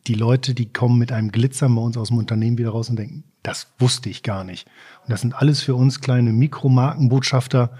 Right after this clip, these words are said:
die wir für unsere Sache halt gewinnen wollen und die es dann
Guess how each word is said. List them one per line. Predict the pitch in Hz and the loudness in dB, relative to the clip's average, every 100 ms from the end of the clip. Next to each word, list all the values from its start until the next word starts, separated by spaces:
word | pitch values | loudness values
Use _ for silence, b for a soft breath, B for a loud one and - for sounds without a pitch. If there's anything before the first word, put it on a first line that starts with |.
| B B - | B B 0
die | 120 | 4
wir | 135 | 2
für | - 139 | 2 0
unsere | 139 147 135 123 | 4 4 6 4
Sache | 117 127 120 | 2 2 2
halt | 113 120 | 0 0
gewinnen | 107 123 131 123 113 | 0 4 4 4 4
wollen | 123 127 127 - B B B B _ | 4 4 2 -2 B B B B _
und | 127 107 | 0 2
die | 117 | 0
es | 110 | 0
dann | 120 110 | 0 0